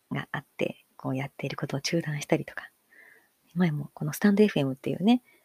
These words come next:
あの、私、音声配信もしてるんですけれども、それのライブ配信していると、こう、ピンポーンって息子が帰ってきたりとかね、<laughs> こう、いろんなことが日常生活では起こりますが、ね、私たち、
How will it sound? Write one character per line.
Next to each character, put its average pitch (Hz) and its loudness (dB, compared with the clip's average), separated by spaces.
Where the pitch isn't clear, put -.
あ 156 -10
の、 139 -6
私、 - -6
音 156 -6
声 143 0
配 147 -2
信 139 -6
も 139 -6
し - -8
て 147 2
る 139 2
ん 135 -4
で 139 -8
す - -12
け - -8
れ 143 -4
ど 175 -4
も、 233 6
そ - -2
れ 185 2
の 175 0
ラ 180 0
イ 175 -2
ブ 180 -4
配 180 2
信 143 -2
し - -8
て 151 -2
い 147 2
る 151 -4
と、 143 -2
こ - -10
う、 - -8
ピ 240 6
ン 247 8
ポ 180 2
ー - 0
ン 180 -2
っ - -4
て 147 0
息 147 0
子 - 4
が 156 4
帰 - 0
っ 143 -2
て - -10
き - -12
た - -2
り - -4
と - -10
か - -4
ね、 156 -6
<laughs> - -18
こ - -10
う、 - -4
い 208 0
ろ 226 2
ん 233 6
な 208 2
こ - -4
と 190 0
が 156 -2
日 147 0
常 165 2
生 165 -2
活 - -6
で - -6
は - -6
起 165 -6
こ 175 2
り 185 2
ま 190 -2
す - -10
が、 156 -4
ね、 143 -12
私 156 -6
た 156 -10
ち、 - -4